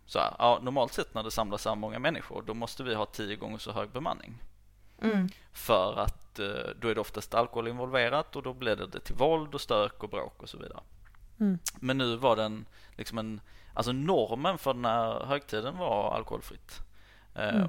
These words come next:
Speaker 1: och det innebär att liksom problematiken är väldigt mycket mindre. Och de som dikterar normen,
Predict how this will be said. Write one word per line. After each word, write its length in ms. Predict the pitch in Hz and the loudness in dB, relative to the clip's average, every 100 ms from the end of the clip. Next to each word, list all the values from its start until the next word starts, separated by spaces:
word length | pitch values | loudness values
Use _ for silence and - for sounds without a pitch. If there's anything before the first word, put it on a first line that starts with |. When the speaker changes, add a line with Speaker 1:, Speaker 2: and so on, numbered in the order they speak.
| - | 0
Speaker 1:
och 180 | - - | -12 -4
det 80 | 123 | -2
innebär 300 | 127 113 98 | -2 -2 0
att 160 | 110 101 | -2 -4
liksom 180 | - | -12
problematiken 880 | 107 113 107 107 - 120 - - - | -10 -10 -8 -8 -4 -4 -4 -8 -8
är 260 | 127 110 - 104 | -6 -4 -6 -4
väldigt 240 | 104 104 | -4 -4
mycket 180 | 110 143 | -8 -6
mindre. 460 | 107 - - - 135 - - | -6 -6 -10 -10 -10 -12 -18
Och 260 | - 127 113 | -6 -6 -2
de 280 | - 147 107 | 4 4 4
som 340 | - 110 107 - | -2 -2 -4 -8
dikterar 1120 | - - - - 214 110 85 120 135 240 220 - | -10 -10 -6 2 4 6 4 0 2 2 2 0
normen, 840 | 170 95 - 55 - - 127 | -2 -2 -4 -12 -6 -6 -6